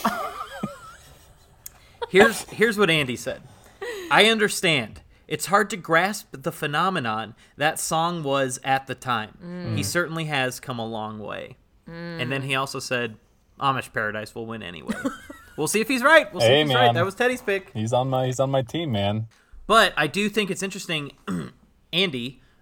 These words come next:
Speaker 1: uh, older than me, so he was, he's had a longer fandom with Weird Al.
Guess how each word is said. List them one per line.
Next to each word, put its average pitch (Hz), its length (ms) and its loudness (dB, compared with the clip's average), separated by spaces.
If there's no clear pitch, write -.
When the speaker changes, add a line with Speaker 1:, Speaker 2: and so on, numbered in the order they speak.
Speaker 1:
uh, 117 600 2
older 135 400 -2
than 135 160 -6
me, 120 280 -6
so 147 240 0
he 156 240 0
was, 135 580 -2
he's 143 240 -10
had 147 160 2
a 131 40 0
longer 120 360 -4
fandom 117 400 -6
with 110 160 -12
Weird 110 220 -6
Al. 98 260 -10